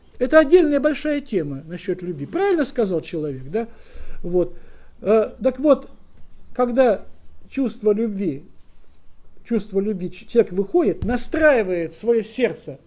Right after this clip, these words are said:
на вот, вот на, на эту вибрацию, на вибрацию любви, но мужская любовь, она другая. Она, она иного характера, это творческая любовь, да, и женская. Вот тогда человек входит,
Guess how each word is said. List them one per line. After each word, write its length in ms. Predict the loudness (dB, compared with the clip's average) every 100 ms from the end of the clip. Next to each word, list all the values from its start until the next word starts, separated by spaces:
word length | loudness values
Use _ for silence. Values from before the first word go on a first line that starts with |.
| _
на 280 | -6 -4 -4
вот, 280 | -4 -6 -6 -20 -20 -20
вот 220 | -6 -6 0
на, 200 | 0 0
на 160 | -2 2
эту 200 | 2 0
вибрацию, 720 | -2 -2 0 -2 -2 -12 -12 -12
на 60 | -6
вибрацию 560 | -2 0 -2 -4 -10
любви, 380 | -8 -8 -8 -10 -12 -20 -8
но 120 | -6
мужская 440 | -6 -6 0 2
любовь, 280 | 2 0 -6
она 160 | -8 -6
другая. 480 | -6 -2 -2 -4 -10 _ -20 -14
Она, 280 | -12 -10 -12 -10
она 260 | -6 -4 -2
иного 260 | 0 -2
характера, 440 | -2 -2 -2 -4 -16
это 140 | -18
творческая 540 | -2 -2 -2 -10 -14
любовь, 280 | -12 -12 -12 -10
да, 140 | -8 -8 -10 -12 -12 -6
и 120 | -4
женская. 460 | 0 0 -2 -14 -20 -20 -18 -18 -16 -2
Вот 220 | 0 2
тогда 340 | 0 2 2 0
человек 500 | 0 -2 0 -2 -4
входит, 460 | -2 0 0 -2